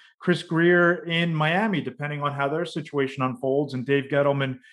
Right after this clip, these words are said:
in New York seems very much on the hot seat with them struggling out of the chute, who are some of the up and coming executives that could be in line to be that next general manager for a team looking for someone that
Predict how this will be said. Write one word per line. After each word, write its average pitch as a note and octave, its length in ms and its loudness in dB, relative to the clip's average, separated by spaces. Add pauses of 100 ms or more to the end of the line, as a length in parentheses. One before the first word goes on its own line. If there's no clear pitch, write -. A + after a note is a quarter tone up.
(160)
in D3+ 160 2
New C#3+ 100 2
York D3+ 300 0
seems C3 280 -6
very C3+ 300 2
much C3 280 -2
on C3 140 -2
the B2 80 -4
hot C3+ 260 -2
seat C3 280 -6
with A2 160 -8
them D3+ 440 0
struggling B2+ 520 -2
out A#2 140 0
of A2+ 80 -6
the A2+ 60 -8
chute, A#2+ 400 -6 (680)
who D#4+ 240 0
are E4+ 80 2
some D#4 200 2
of A3 60 2
the G3 120 6
up G3+ 180 0
and E3+ 140 2
coming D3+ 560 0
executives C3 880 -2
that C#3 260 -4
could D#3+ 300 -2
be D#3 300 0
in C#3 200 -2
line C3 640 -2 (240)
to D3+ 80 -4
be D#3 220 0
that C#3+ 300 2
next C#3 420 -6
general C3 360 0
manager A#2+ 500 -2
for B2 160 -6
a A#2+ 80 -8
team B2+ 260 -8
looking A#2+ 220 -6
for B2 140 -8
someone B2 480 -4
that A#2 160 -2